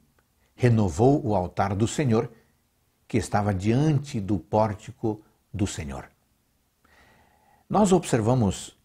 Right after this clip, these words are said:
eh, que claramente as reformas que haviam sido realizadas no capítulo quatorze não eram suficientes. Israel, por muito tempo, havia desobedecido a Deus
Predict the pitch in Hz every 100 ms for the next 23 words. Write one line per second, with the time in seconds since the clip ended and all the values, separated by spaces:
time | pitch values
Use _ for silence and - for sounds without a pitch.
0 | - 90 87 - 82 - 131 156 92 113
1 | 123 - 76 90 - 120 101 - - 90
2 | 95 - 95 92 90 87 73 98 101 78
3 | - 85 76 - - - 90 - - 123
4 | 101 82 - _ _ _ _ _ _ 95
5 | 104 147 123 - 92 - 71 69 73 -
6 | _ _ _ _ _ _ _ - - 123
7 | 101 104 110 - 87 120 143 104 117 123
8 | 120 - _ _ _ _ _ 101 98 85
9 | 120 107 123 101 104 95 92 - 156 151
10 | 175 107 110 104 -